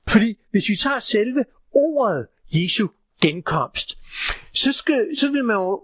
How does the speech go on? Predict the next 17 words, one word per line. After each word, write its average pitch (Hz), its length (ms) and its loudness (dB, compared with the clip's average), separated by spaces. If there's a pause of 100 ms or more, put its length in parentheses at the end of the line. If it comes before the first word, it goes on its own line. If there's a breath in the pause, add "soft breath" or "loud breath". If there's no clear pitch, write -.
forvente, 214 500 0
at 208 140 -2
det 220 100 0
betyder, 247 480 0 (380)
at - 260 2
engang 233 460 -2
var 196 180 -2
Jesus 214 360 -2
her 220 140 2
på 185 120 -6
jorden, 269 380 0 (1120)
og 214 140 4
nu 240 100 0
er 226 40 0
han 202 100 -2
langt 202 300 -6
væk. 208 320 -2